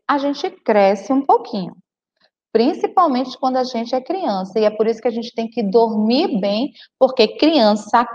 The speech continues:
cresce enquanto dorme, tá bom? Mateus sempre passa as férias na casa da sua avó,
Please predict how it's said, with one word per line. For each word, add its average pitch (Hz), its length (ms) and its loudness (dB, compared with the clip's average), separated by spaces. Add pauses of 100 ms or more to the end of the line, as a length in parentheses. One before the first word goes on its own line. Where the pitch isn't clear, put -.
cresce 226 460 4
enquanto 247 560 4
dorme, 180 540 2 (200)
tá 170 120 -2
bom? 247 460 4 (840)
Mateus 226 1120 -2
sempre 339 520 -4
passa 190 340 0
as - 180 -12
férias 196 480 -2
na 370 280 0
casa 214 360 2
da 233 140 2
sua 285 380 2
avó, 185 340 -2